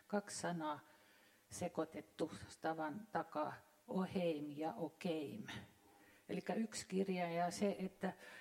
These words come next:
nämä on, toinen tarkoittaa ymmärtää ja toinen tuomitsee. Ja sen ajan mukaan, niin kuin, ja hän oli eri tahoilla, mutta ei, hän ei koskaan saanut <laughs> tietenkään mitään läpi, mutta et,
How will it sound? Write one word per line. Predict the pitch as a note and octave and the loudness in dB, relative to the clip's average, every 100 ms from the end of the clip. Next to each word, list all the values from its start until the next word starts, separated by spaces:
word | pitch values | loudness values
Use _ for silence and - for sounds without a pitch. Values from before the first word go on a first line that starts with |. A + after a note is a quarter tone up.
| - - | -16 2
nämä | G3+ G3+ F#3 | 4 6 6
on, | F3 F3+ - - - G2+ - - - - - G2 - G3 - | 4 2 -2 0 2 2 0 0 -4 -6 -4 -4 -4 -4 0
toinen | A3 G#3 F3+ E3+ | 4 4 4 2
tarkoittaa | F3 E3+ - - F3 E3+ | 0 0 -2 -2 0 4
ymmärtää | A3 G#3+ F#3+ F3 - F3 F3 E3 | 6 6 6 2 2 2 2 0
ja | E3+ | -2
toinen | E3+ F3 E3+ D#3+ E3 | 2 4 2 0 2
tuomitsee. | F#3+ D#3+ C3 A2+ - - - - - _ - - - - - - - - | 4 2 0 -8 -6 -6 -6 -8 -14 _ -20 -20 -20 -20 -20 -20 -6 -2
Ja | E3+ | 2
sen | G#3 G3 | 4 4
ajan | F#3 F#3 E3+ | 4 2 4
mukaan, | F3+ G3 - E3 D#3+ | 4 2 4 4 2
niin | D#3+ | -2
kuin, | - F3 | 0 2
ja | E3+ | 4
hän | G3+ F#3 | 4 4
oli | G3 F3+ F3+ | 0 0 0
eri | F#3 F3 | 0 -2
tahoilla, | - F3 F#3 E3 D#3 | 0 0 2 2 2
mutta | F3 E3 F3 | 0 -2 -2
ei, | E3+ - - G#3+ F3+ | -2 -6 -10 -10 -6
hän | G3 F#3 | 0 0
ei | F#3 | 2
koskaan | G3 E3+ - F3 | 0 -2 -4 -4
saanut | - E3+ F3+ G2+ F#2+ | -2 0 0 0 -4
<laughs> | - | -4
tietenkään | - - - - - - - - - - - - G#3 | -6 -8 -18 -18 -20 -20 -20 -18 -18 -18 -20 -12 -6
mitään | F#3 - E3 E3+ | -6 -6 -6 -2
läpi, | F#3+ F#3+ F3+ D#3+ | 0 0 -2 -2
mutta | E3+ - | -4 -6
et, | E3 - | -8 -6